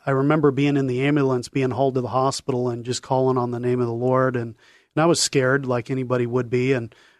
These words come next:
uh, that was a real turning point. I really started to realize that life was more fragile than what I thought it was, and, uh, began to turn myself back towards the Lord, and, uh, was able to reach out to some people that were in my life that loved me unconditionally.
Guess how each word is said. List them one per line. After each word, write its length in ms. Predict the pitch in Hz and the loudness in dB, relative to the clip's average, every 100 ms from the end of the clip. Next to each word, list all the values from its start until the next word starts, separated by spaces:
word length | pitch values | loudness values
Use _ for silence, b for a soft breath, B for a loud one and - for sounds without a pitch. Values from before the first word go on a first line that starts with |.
| _ | _
uh, 260 | 123 123 123 | -4 -4 -2
that 180 | 143 | 2
was 120 | 170 147 | 2 4
a 40 | |
real 180 | 151 135 | 2 2
turning 380 | - 151 143 135 | 0 0 0 0
point. 320 | 139 117 120 | -2 -4 -4
I 60 | |
really 280 | 123 139 135 | -2 2 2
started 440 | 123 147 135 123 - | 0 -2 -2 -4 -8
to 180 | 131 | -10
realize 560 | 123 135 135 127 127 110 | -2 0 2 2 -2 -4
that 120 | 123 | -8
life 300 | 123 131 131 | -4 -4 -4
was 120 | 120 | -8
more 200 | 120 127 | -4 -4
fragile 500 | 113 135 127 127 139 | -2 -2 -2 0 0
than 180 | 127 123 | 0 -2
what 160 | 123 120 | -4 -6
I 100 | 110 | -4
thought 220 | 127 123 | -2 -2
it 80 | 131 | -2
was, 320 | 131 151 - b b b b _ | 0 -2 -4 b b b b _
and, 540 | 120 117 117 120 117 - | -6 -4 -6 -8 -12 -8
uh, 240 | 127 120 | -8 -8
began 380 | 113 120 131 127 | -10 -4 -4 -4
to 400 | - 123 117 113 | -4 -4 -6 -10
turn 200 | - 143 | -6 -2
myself 420 | 127 120 - 123 | -2 -2 -4 -4
back 240 | 127 127 - | 0 -2 0
towards 300 | 143 131 113 | -2 -2 -4
the 60 | |
Lord, 360 | 120 127 139 147 | -2 2 2 2
and, 200 | 117 113 b b b - | -2 -6 b b b -10
uh, 440 | 120 117 113 113 120 | -8 -8 -12 -16 -16
was 180 | 123 120 | -6 -2
able 240 | 131 120 | 0 0
to 80 | 120 | -2
reach 260 | 131 127 139 | -4 -4 -2
out 160 | 131 | -4
to 60 | 127 | -6
some 220 | - 127 | -10 -14
people 360 | 131 135 139 139 | -10 -4 0 2
that 140 | 120 | 0
were 160 | 123 127 | -4 -6
in 100 | 123 | -4
my 140 | 123 | -6
life 380 | 120 123 135 - | -4 -2 -2 -4
that 80 | 127 | -4
loved 280 | 123 131 120 | -2 -2 -2
me 140 | 127 | -2
unconditionally. 920 | 123 117 123 127 135 - 139 147 | -4 -6 -8 0 0 0 0 0